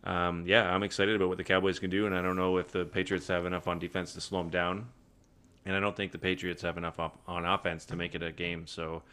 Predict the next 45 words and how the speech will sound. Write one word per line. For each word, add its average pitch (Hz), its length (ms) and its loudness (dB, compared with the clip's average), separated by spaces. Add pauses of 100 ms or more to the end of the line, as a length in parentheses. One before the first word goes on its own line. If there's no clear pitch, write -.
(300)
um, 82 480 -4
yeah, 90 300 2
and 90 120 -4
as 87 140 -4
far 98 120 0
as 85 60 -2
pac-, - 360 0
practice 101 320 2
goes, 113 180 2
both 101 220 -2
running 107 180 2
backs 101 320 6
are 90 160 0
limited 98 500 0
or 87 240 2
did 87 160 -2
not 85 200 -2
practice 85 360 -4
with, 87 200 -8
uh, 85 240 0
Harris 90 380 2
and 92 60 -6
the 82 60 -6
Patriots, 95 400 -4
but 82 180 -12
Zeke 95 220 -4
was 85 140 -4
limited, 87 400 -2 (560)
uh, 85 180 0
to 80 100 -8
start 95 280 -2
the 101 80 0
week. 107 200 0
We'll 92 60 -6
see 90 160 -2
how 85 120 0
that, 80 340 -4
uh, 82 380 -2 (100)
changes 85 340 -4
on 82 140 -4
Friday, 90 400 0
if 90 180 -4
it - 80 -8
does. 104 460 -2 (420)
Um, 80 380 -4